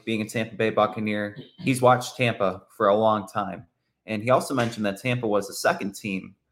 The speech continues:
of all the teams that he's talked to so far. So there's a real big Bucs connection there, and he's looking the part as arguably the top cornerback out there.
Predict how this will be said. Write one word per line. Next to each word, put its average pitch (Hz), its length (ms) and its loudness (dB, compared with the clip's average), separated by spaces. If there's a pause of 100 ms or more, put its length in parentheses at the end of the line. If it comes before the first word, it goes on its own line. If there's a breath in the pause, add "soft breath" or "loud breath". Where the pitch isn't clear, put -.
(160)
of 107 60 0
all 156 140 12
the 139 100 0
teams 92 280 -6
that 92 120 -4
he's 98 180 -6
talked 117 340 2
to 87 120 -8
so 82 220 -6
far. - 340 -4 (240 soft breath)
So 113 520 2
there's 117 180 -2
a 110 60 -4
real 131 320 0
big 120 280 0 (260)
Bucs 120 280 0
connection 120 480 -4
there, 113 380 -4 (140)
and 107 140 -4
he's 117 200 -6
looking 127 300 0
the 123 80 -2
part 110 460 2 (100)
as 107 100 -4
arguably 117 560 4
the 95 80 -8
top - 340 -2
cornerback 95 440 -2 (280)
out 98 200 -2
there. - 280 -10